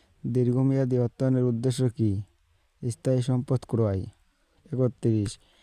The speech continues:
হীরা তার বুটিক হাউসের অর্থায়নের জন্য একটি প্রতিষ্ঠান হতে পনেরো বছর মেয়াদী ঋণ গ্রহণ করল। হীরার গৃহীত ঋণটি কোন মেয়াদের?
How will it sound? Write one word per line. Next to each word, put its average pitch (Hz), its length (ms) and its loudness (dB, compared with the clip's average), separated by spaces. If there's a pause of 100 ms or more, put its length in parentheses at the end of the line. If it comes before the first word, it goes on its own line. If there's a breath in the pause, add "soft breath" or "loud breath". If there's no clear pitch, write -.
(380 soft breath)
হীরা 127 240 2
তার 131 220 0
বুটিক 117 460 -2
হাউসের 123 420 0
অর্থায়নের 123 500 0
জন্য 120 400 0
একটি 113 360 -6
প্রতিষ্ঠান 123 640 -4
হতে 120 340 -2
পনেরো 117 420 -2
বছর 117 300 -2
মেয়াদী 120 320 0
ঋণ 120 300 2
গ্রহণ 117 340 0
করল। 110 280 -2 (680 soft breath)
হীরার 127 260 0
গৃহীত 120 320 0
ঋণটি 127 380 2
কোন 123 180 0
মেয়াদের? 120 500 2